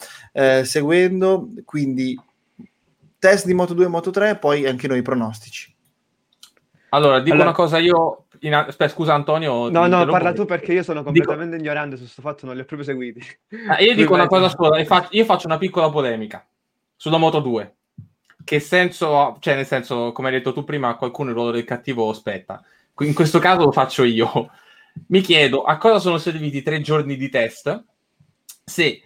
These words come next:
Speaker 2: li collochi in un orario alquanto bizzarro dove non farai mai la gara,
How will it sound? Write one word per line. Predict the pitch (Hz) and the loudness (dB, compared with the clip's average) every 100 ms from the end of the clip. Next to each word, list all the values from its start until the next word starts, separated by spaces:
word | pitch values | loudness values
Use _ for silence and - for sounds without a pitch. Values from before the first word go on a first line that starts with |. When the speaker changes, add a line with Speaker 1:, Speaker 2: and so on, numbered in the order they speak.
| _ - | _ -8
Speaker 2:
li | 135 160 | -6 -2
collochi | 170 156 131 123 120 120 123 | 4 4 4 0 -4 -8 -6
in | 135 | -2
un | 143 | 0
orario | 139 151 185 180 151 131 127 | 2 4 4 2 2 2 2
alquanto | 123 120 139 131 117 | 0 2 0 0 -4
bizzarro | 120 110 131 117 117 135 | -6 2 4 4 4 -2
dove | 120 117 | -2 -4
non | 113 117 | -2 -4
farai | 117 127 120 120 | -2 0 0 2
mai | 131 120 | 0 2
la | 113 | 0
gara, | 113 98 104 185 | 0 -2 -4 -6